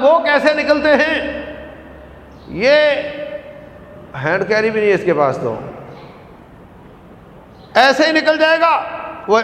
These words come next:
اصحاب الجد محبوسون، پیسے والے پیچھے روک لیے گئے ہوں گے، وہ اپنا حساب دے کر، پانچ سو سال بعد جو حساب دے کر پاس ہو کر آئے گا، پہلا شخص داخل ہوگا جنت میں۔ اللہ ہمیں ان میں سے کرتے۔ رب ذوالجلال والاکرام دنیا کی آرائشوں سے محفوظ رکھتے ہوئے،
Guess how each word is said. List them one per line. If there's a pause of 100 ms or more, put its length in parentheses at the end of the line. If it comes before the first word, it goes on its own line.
اصحاب
الجد
محبوسون، (280)
پیسے
والے
پیچھے (240)
روک
لیے
گئے
ہوں
گے،
وہ
اپنا
حساب
دے
کر، (320)
پانچ (200)
سو (100)
سال
بعد
جو
حساب
دے
کر (100)
پاس
ہو
کر
آئے
گا، (200)
پہلا
شخص
داخل
ہوگا
جنت
میں۔ (1000)
اللہ
ہمیں
ان
میں
سے
کرتے۔ (1200)
رب
ذوالجلال
والاکرام
دنیا
کی
آرائشوں
سے
محفوظ
رکھتے
ہوئے،